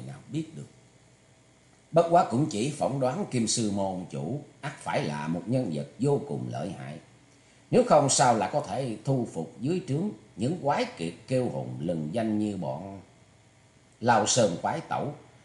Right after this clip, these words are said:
Độc Long Khách, Thiết Trượng Diêm La. Chỉ nội điểm này cũng đủ biết môn chủ thuộc hạng người gì rồi. Hai sự kiện gần đây nhất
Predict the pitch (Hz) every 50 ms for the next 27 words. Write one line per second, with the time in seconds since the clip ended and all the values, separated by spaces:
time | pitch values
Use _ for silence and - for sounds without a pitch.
0 | - - - _ _ _ - 90 80 - - 95 117 107 95 98 - 143 165 -
1 | - - - - - - - - _ _ _ - 202 220 214 - - 98 95 104
2 | 113 117 123 120 107 107 101 101 98 92 82 71 - - - - - - _ _
3 | _ _ _ _ _ _ _ _ - - 151 180 160 120 127 135 127 135 185 202
4 | 135 107 107 104 92 - 143 165 120 98 123 156 170 160 185 233 - - 120 127
5 | 127 117 110 - - 80 92 160 196 - 98 98 107 - - 90 92 120 110 90
6 | 85 85 76 69 76 76 71 65 62 67 69 60 - - - - - - - _
7 | _ _ - - _ _ _ - - - - - - _ _ _ _ _ - -
8 | _ _ _ - - - 139 143 131 - - 110 113 107 - 101 98 107 113 95
9 | 95 82 78 78 85 98 107 107 101 107 139 208